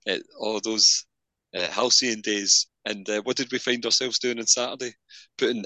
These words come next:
Aaron Muirhead up front for the last ten minutes. <laughs> So, um, that, that was his plan B,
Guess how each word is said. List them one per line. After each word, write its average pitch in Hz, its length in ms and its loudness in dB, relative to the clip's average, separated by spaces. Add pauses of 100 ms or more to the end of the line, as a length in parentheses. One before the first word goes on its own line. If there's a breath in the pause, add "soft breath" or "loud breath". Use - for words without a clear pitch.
Aaron 113 300 2
Muirhead 104 420 2
up 101 140 -2
front 101 300 -2 (100)
for 104 100 -12
the 101 80 0
last 98 260 2
ten 117 180 2
minutes. - 640 6
<laughs> - 40 -20 (1500 loud breath)
So, 107 400 6
um, 104 320 0
that, 117 180 0 (140)
that 113 120 -2
was 123 100 -2
his 98 120 0
plan 98 300 0
B, 95 260 -6